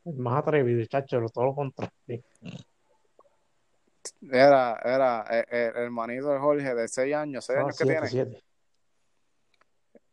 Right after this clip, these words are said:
Speaker 2: El hermanito de Jorge de siete años más atrevido que
Speaker 1: Le
Speaker 2: él.
Speaker 1: hace carta a las nenas y todo.
Speaker 2: <laughs>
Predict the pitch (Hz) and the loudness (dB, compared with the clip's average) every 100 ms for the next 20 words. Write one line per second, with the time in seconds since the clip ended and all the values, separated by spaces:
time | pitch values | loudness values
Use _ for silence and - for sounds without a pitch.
0 | _ _ - 107 104 107 107 110 139 135 | _ _ -8 -6 -4 -4 -4 0 4 4
1 | 127 113 123 131 143 127 120 131 131 131 | 4 2 0 0 0 -2 -2 0 2 2
2 | 131 131 127 113 107 127 - 127 - 135 | 4 4 4 2 0 -4 -2 -2 -2 -8
3 | 131 127 131 269 139 123 123 - - _ | -6 -4 0 0 0 0 -2 -4 -6 _
4 | - _ _ _ _ _ - _ _ _ | -18 _ _ _ _ _ -20 _ _ _
5 | _ _ _ _ _ _ _ _ - - | _ _ _ _ _ _ _ _ -12 -12
6 | - - - - | -16 -16 -16 -18